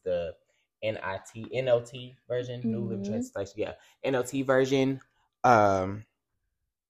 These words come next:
Speaker 1: but, um, basically, I just said at this point, Jesus was trying to not only prove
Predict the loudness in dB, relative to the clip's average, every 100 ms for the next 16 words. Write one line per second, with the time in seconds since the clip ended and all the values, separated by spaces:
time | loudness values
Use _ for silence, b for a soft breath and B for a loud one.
0 | _ _ _ _ _ _ b b 10 10
1 | 12 10 10 8 8 10 10 10 6 6
2 | 6 4 2 4 6 8 6 4 2 -4
3 | -2 6 6 8 4 4 4 6 6 6
4 | 4 6 10 10 8 4